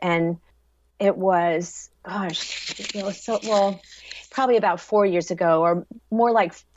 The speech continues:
four, four and a half years ago is when I really finally was ready to, to give it up. <laughs> And I, and I say that because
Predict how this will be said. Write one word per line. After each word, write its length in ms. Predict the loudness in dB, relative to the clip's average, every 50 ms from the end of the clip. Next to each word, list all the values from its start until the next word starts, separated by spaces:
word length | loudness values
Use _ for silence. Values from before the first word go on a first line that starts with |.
| -2
four, 220 | 2 4 4 4 2
four 180 | 2 0 0 2
and 80 | 2
a 40 | 0
half 320 | 0 0 0 0 0 0
years 240 | 0 -2 -2 -2 -4
ago 480 | -8 -6 -4 -2 -2 -2 -2 -4 -4 _
is 320 | 4 4 4 4 2 -2 -2
when 380 | 0 2 2 4 2 2 0 0
I 640 | 0 2 2 4 2 2 0 0 0 -2 -2 -4 -6 _ _ _ _ _ _ _ _ _ _ -6
really 520 | -2 0 2 2 2 2 2 2 2 0
finally 640 | 0 -4 -8 _ 0 2 2 4 2 2 0 0 0
was 400 | 2 4 4 2 2 -2 -10 -20 _ _ _ _ _ _ -10
ready 520 | -2 0 2 2 2 2 0 -4 -10 -14 _ _ _ _ _
to, 200 | -6 -6 -6 -6 -8 _
to 140 | -10 -8 -6
give 240 | -2 -2 -2 0 0
it 100 | -2 -2
up. 240 | -2 -2 -2 -4 -6 -8 -8 -6 -6
<laughs> 80 | -6 -6 -8 -14 -18 -16 -16 -16 -14 -8 -4
And 180 | -2 0 2
I, 300 | 2 2 2 2 0 0 -2
and 160 | -4 -2 0
I 120 | 0 0 0
say 240 | 0 0 0 0 2
that 180 | 2 0 0
because 600 | -2 -4 -6 -2 2 2 2 2 0 -6 -10 -14